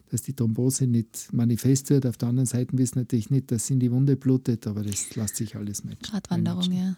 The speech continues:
Speaker 2: ja.
Speaker 1: Ja.
Speaker 2: Ein Patient bleibt in deiner Obhut, auf jeden Fall.
Speaker 1: Mhm.
Speaker 2: Das ist
Speaker 1: Auf jeden
Speaker 2: gut.
Speaker 1: Fall, ja. Also es braucht einen anderen Facharzt, dann,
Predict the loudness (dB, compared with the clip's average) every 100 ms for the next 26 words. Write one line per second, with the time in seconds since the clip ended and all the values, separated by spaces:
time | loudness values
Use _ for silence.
0 | -4 -2 -2 -4 _ _ _ -8 -4 -2
1 | 0 0 0 0 0 0 0 -2 -4 -6
2 | -6 -6 -12 -14 -10 -8 -6 -6 -6 -6
3 | -8 -2 0 0 -2 -6 -4 2 4 4
4 | 4 0 0 -8 _ _ _ -2 0 0
5 | -6 _ _ _ _ _ _ _ _ -12
6 | 0 2 2 2 0 0 2 2 4 2
7 | 2 0 0 -6 -6 -6 -6 -6